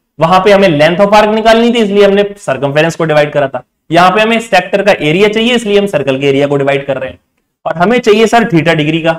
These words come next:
कितना का चाहिए? theta भी, theta one भी हो सकता है, टू भी हो सकता है, ट्वेंटी भी हो सकता है, थर्टी भी हो सकता है,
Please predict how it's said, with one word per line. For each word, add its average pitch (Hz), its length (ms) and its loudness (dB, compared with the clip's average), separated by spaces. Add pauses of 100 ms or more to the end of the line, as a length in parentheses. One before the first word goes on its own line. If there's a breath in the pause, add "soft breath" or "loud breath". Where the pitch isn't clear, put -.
(880)
कितना 180 220 0
का 220 100 2
चाहिए? 247 220 0
theta 185 280 2
भी, 180 100 2
theta 175 300 2
one 175 200 -2
भी 190 80 -2
हो 165 100 2
सकता 151 260 -2
है, 196 80 -2
टू 170 140 0
भी 175 80 0
हो 156 100 2
सकता 151 240 -2
है, 196 60 0
ट्वेंटी 170 300 -2
भी 165 60 -2
हो 147 80 0
सकता 196 220 -2
है, 208 60 0
थर्टी 156 280 -2
भी 175 80 0
हो 151 80 0
सकता 143 260 -4
है, 320 140 -4